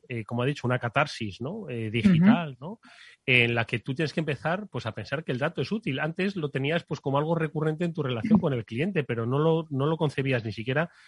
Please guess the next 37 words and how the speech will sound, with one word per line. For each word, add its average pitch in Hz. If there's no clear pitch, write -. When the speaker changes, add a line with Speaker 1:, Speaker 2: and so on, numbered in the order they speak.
Speaker 1:
como 113
algo 123
valioso, 170
eh, 143
capacidad 123
de 131
almacenaje. 123
Entiendo 175
que 147
hay 151
un 190
proceso 151
previo 151
a, 98
a 101
la 107
puesta 139
en 147
valor 127
del 104
dato, 90
¿no? 135
Speaker 2:
Sí, 160
eh, 165
yo 175
siempre 202
digo 214
que -
el 190
buen 196
dato 220
es 196
el 185
que 180
da 180
buen 180
negocio. 156